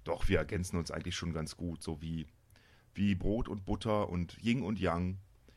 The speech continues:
Wie, äh, Firefox und Firefox Plugins. Wie, ähm, Gut und Böse.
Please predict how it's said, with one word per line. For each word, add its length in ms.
Wie, 320
äh, 480
Firefox 800
und 320
Firefox 760
Plugins. 880
Wie, 440
ähm, 500
Gut 200
und 180
Böse. 560